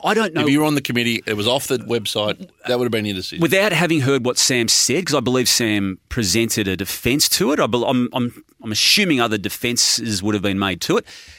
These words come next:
Speaker 1: I'm not privy to the, all of those conversations. I've made, you know, I've had, I've spoken to people around the story, Hutchie. Um, I, I believe I would have made the same call, but, but again, I'm not privy to the exact nature and the specifics of the conversation.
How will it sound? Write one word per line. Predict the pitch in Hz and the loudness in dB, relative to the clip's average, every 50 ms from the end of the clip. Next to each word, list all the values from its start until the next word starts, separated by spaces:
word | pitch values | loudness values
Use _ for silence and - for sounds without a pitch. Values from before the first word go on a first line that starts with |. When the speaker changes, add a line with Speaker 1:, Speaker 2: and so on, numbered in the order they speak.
| - - _ _ _ _ - | -20 -20 _ _ _ _ 0
Speaker 1:
I'm | 143 156 165 160 | 0 2 2 4
not | 156 156 135 117 | 2 2 0 0
privy | - - 147 143 120 123 | -2 0 0 2 2 0
to | 101 - 120 | 0 0 0
the, | 104 104 - | 0 0 -2
all | - - 147 147 156 | 0 2 2 2 4
of | 135 | 4
those | 113 107 101 - | 2 2 0 0
conversations. | 113 104 95 - - - 143 143 - 160 151 | -2 -2 0 -2 -2 0 -2 -2 -2 -2 0
I've | 139 135 131 | 0 0 0
made, | 147 135 113 110 95 87 - 101 - - | 0 0 -2 -4 -6 -10 -16 -16 -12 -10
you | - - | -8 -6
know, | 131 175 | -6 -6
I've | 147 123 | -6 -4
had, | 123 127 - | -4 -6 -4
I've | - - | -4 -6
spoken | - - - 143 107 113 | -4 -2 -2 -2 0 -2
to | - | -2
people | - 113 104 107 | -2 -2 0 -2
around | 101 90 90 113 123 135 | -2 0 0 0 2 2
the | 135 113 | 2 0
story, | - - 117 110 110 104 | 0 0 -2 -2 -2 -2
Hutchie. | 123 147 - - - 135 - - | -4 -4 -4 -4 -4 -6 -6 -4
Um, | 143 139 135 131 135 - - - - _ _ _ _ _ - - | -2 -2 -2 -2 -2 -4 -6 -10 -10 _ _ _ _ _ -8 -4
I, | 160 - 143 | -2 0 0
I | 135 | 2
believe | 127 170 170 165 | 2 2 2 4
I | 160 | 2
would | 156 156 160 | 2 2 2
have | 156 | 0
made | 151 143 135 | 0 0 -2
the | 127 | -2
same | - - 127 113 | -2 -2 -2 -4
call, | - - 165 151 | -2 -2 -2 0
but, | 110 - 226 - | 2 0 0 0
but | - 147 | 0 -2
again, | 131 117 123 | -2 0 0
I'm | 110 113 | 0 0
not | 123 127 - - | 0 -2 -4 -6
privy | - 131 120 113 | -8 -6 -4 -4
to | 104 - | -4 -6
the | 104 98 101 | -6 -6 -6
exact | 95 92 87 85 85 117 117 107 - - | -6 -6 -6 -6 -4 -4 -4 -4 -6 -6
nature | 101 92 95 95 - 101 87 82 76 - | -4 -4 -2 -4 -4 -4 -4 -6 -8 -10
and | - 117 98 | -8 -6 -4
the | 92 | -2
specifics | - - - 107 - - - - 131 117 104 104 - - | -2 -2 -2 0 0 2 2 2 2 0 0 -2 -2 -2
of | 95 85 | -4 -4
the | 85 92 | -6 -8
conversation. | - 90 85 85 - - - - - - - | -8 -8 -8 -8 -8 -8 -8 -8 -8 -10 -12